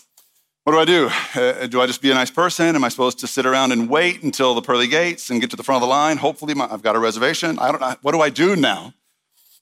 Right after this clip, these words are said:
Between now and then. And there is a, a prescribed life for us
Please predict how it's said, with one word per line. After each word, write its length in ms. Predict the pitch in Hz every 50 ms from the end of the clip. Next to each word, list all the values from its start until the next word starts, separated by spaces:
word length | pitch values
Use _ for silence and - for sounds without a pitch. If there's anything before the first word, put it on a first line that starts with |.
| _ _
Between 380 | 131 135 - - 170 175 170
now 220 | 165 165 165 160 151
and 120 | 143 143
then. 200 | 151 190 170 123
And 120 | 113 117
there 200 | 117 135 135 135 135
is 760 | 151 160 185 202 196 175 160 156 160 160 160 - - - - - -
a, 200 | 139 135 135 127 - -
a 120 | 143 135 - _ _ _
prescribed 1040 | - 127 - - - - _ 127 123 131 127 135 143 151 156 156 143 139 151 135 _ _ _ _ _ _ _ _ _ _ _ _ _
life 500 | 107 113 131 143 190 247 262 196 147 131
for 260 | - - 135 135 123
us 420 | 110 104 95 92 - - - -